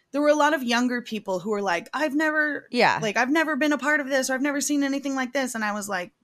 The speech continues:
Speaker 1: they've made multiple documentaries about <laughs> festivals, like, blowing up in people's faces. So I, I don't blame the victims for going or anything like that, but it is unfortunately not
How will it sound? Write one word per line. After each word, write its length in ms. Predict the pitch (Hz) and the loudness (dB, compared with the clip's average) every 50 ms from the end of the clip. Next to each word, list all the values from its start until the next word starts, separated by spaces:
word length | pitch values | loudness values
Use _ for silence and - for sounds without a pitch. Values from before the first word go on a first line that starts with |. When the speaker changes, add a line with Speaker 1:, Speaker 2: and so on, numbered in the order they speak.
| _ | _
Speaker 1:
they've 220 | 220 220 220 202 208 | -4 -4 -4 -4 -4
made 280 | 220 214 202 185 - _ _ _ _ _ _ _ | -4 -4 -4 -6 -8 _ _ _ _ _ _ _
multiple 440 | 202 208 214 202 - 196 202 196 185 | -4 -2 -2 -2 -4 -6 -6 -6 -4
documentaries 600 | 180 190 185 185 - 175 196 233 233 233 220 185 180 | -4 -4 -6 -6 -6 -4 -4 -4 -4 -4 -10 -10 -6
about 280 | 175 170 175 - - _ | -4 -4 -4 -4 -8 _
<laughs> 40 | |
festivals, 880 | - - - - - - 262 233 - - - 247 202 233 202 196 - - _ _ _ _ _ - | -20 -20 -20 -20 -6 -4 -2 -2 0 0 0 2 2 2 2 2 0 -4 _ _ _ _ _ -2
like, 240 | 214 185 170 - 156 156 156 143 | -2 -2 -2 -4 -12 -20 -12 -4
blowing 400 | 202 208 190 196 185 190 202 190 | 2 4 4 4 4 2 2 0
up 160 | 185 185 196 | 0 0 -2
in 100 | 196 196 | -6 -8
people's 320 | - 196 - 175 170 - - | -8 -10 -10 -10 -12 -10 -8
faces. 400 | 175 185 208 - - - 160 - | -8 -8 -8 -8 -10 -12 -10 -8
So 240 | - 180 175 - - - - _ - | -6 -6 -6 -6 -10 -18 -20 _ -6
I, 120 | 196 - - | -4 -2 -2
I 60 | 233 | 2
don't 340 | 202 277 285 294 285 277 - | 6 6 6 6 6 0 -6
blame 800 | 226 196 226 226 233 247 277 294 311 330 349 330 294 294 294 285 - | -10 -10 -6 -2 0 2 2 4 4 4 4 4 2 2 0 -2 -6
the 80 | - 240 | -8 -6
victims 600 | 226 302 302 - 277 240 226 254 285 294 - - - | -4 -4 -4 -2 0 0 2 2 2 0 0 -4 -6
for 100 | 233 240 | -8 -4
going 400 | 214 247 262 277 262 240 220 214 | 0 2 2 2 2 2 0 -2
or 60 | 214 226 | -2 -2
anything 280 | 233 233 233 233 208 | -2 -2 -4 -4 -8
like 180 | 202 196 196 196 | -8 -8 -2 0
that, 280 | 233 214 170 - - | 0 0 0 -2 -4
but 320 | - 285 294 240 190 - - _ _ _ _ _ | 0 0 0 0 0 -4 -10 _ _ _ _ _
it 120 | - 269 254 | -6 -4 -2
is 240 | 277 285 262 - - - _ _ _ | -2 -2 -4 -6 -8 -10 _ _ _
unfortunately 640 | 247 262 269 262 - 302 359 - - - 285 254 240 | 2 2 2 2 2 0 0 0 2 0 0 2 4
not 380 | 240 233 240 247 247 208 - | 4 4 4 4 2 0 -2